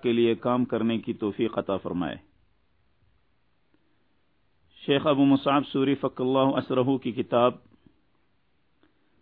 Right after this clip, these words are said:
دعوت المقامت الاسلامیہ العالمیہ،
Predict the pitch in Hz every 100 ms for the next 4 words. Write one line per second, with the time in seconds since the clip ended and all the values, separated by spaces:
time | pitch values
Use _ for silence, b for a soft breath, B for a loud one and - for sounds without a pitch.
0 | _ - 117 139 135 139 135 127 123 131
1 | 131 131 120 120 113 120 120 123 131 135
2 | 123 113 117 113 113 117 135 131